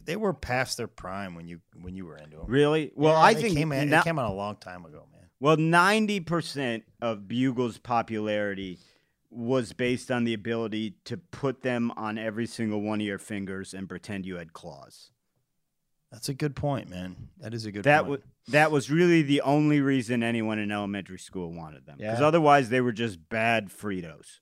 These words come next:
Speaker 1: Yeah, Fritos are much better, man.
Speaker 2: A hundred times better
Speaker 1: Fritos,
Speaker 2: than
Speaker 1: uh,
Speaker 2: Bugles.
Speaker 1: Fritos are such a great snack. Maybe my favorite snack. I like a Frito, uh,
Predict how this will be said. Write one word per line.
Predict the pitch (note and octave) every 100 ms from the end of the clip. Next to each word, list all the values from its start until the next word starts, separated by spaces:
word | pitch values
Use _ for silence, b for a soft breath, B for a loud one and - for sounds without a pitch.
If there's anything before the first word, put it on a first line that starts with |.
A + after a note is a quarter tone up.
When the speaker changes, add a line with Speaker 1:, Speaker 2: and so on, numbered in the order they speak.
| _ _ _ _ _ A#2+
Speaker 1:
Yeah, | F3+ F3
Fritos | - F3 F#3 B2 G2+
are |
much | G2 A2 -
better, | F#2 F#2
man. | - E2+ E2+ _ _ _ _ _ _ -
Speaker 2:
A |
hundred | A#2 E3 G3 D#3+ B2
times | - G2 E2
better | F3+ G#3 D#3
Speaker 1:
Fritos, | A2 F#2+
Speaker 2:
than | F#2
Speaker 1:
uh, | D#2+
Speaker 2:
Bugles. | F2+ E2 -
Speaker 1:
Fritos | F3+ B2 E2+ D#2+
are | -
such | - F2+ D#2
a |
great | - D#2 -
snack. | - E2 -
Maybe | D#3 E3
my | G#2+ E2
favorite | - C#2+ C#2+ -
snack. | - D#2 - G#2
I |
like | G#2+ G2 -
a |
Frito, | - - A2 G#2 F#2+ F#2 F2+ _ _ _ _ _ -
uh, | F2 E2+ E2+ D2 C#2 C2 B1 D2+